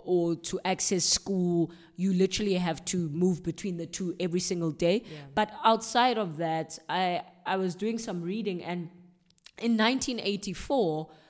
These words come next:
Speaker 1: the township that was surrounded by the richest white people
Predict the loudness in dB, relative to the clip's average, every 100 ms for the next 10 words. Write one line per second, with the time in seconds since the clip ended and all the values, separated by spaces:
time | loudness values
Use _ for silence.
0 | _ _ -12 -12 -4 -2 -2 0 0 0
1 | -2 -4 -2 -2 0 -2 0 4 6 6
2 | 6 2 0 0 2 2 4 4 4 2
3 | 0 -2 -6 -2 2 2 0 -4 -6 -2
4 | -4 -4